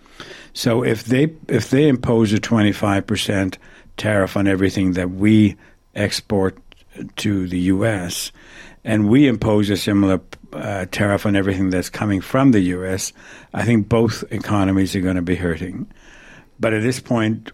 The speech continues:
we're not getting, we, we haven't got to that point of the discussion just yet.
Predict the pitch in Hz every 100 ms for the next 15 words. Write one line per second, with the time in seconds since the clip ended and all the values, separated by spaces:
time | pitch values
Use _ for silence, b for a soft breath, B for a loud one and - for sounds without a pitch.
0 | - 110 110 101 107 98 113 139 107 120
1 | 120 127 127 110 107 110 95 98 98 -
2 | 98 90 87 90 87 - 98 - 92 87
3 | 85 - 92 98